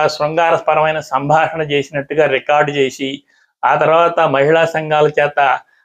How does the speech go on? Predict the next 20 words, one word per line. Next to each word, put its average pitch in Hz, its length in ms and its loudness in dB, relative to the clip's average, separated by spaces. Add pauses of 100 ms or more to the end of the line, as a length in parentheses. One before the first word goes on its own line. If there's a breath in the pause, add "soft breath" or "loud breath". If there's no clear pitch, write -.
(160 soft breath)
అతని 143 260 0
మీద 160 240 2
చర్య 147 320 0
తీసుకోవాలని 147 720 2
చెప్పేసి 143 340 0
ఒక 135 200 -2
ప్రొషన్ 156 520 -2
తీసి 139 360 0 (1160)
అధిష్టాన 185 480 2
వర్గానికి 170 500 0
ఒక 196 120 0
అల్టిమేటం 170 560 2
ఇచ్చాడు. 143 300 0
"నలభై 151 380 2
ఎనిమిది 170 240 2
గంటల్లో 160 520 2
అతని 151 280 2
మీద 151 160 0
చర్య 143 360 2
తీసుకోకపోతే 135 720 0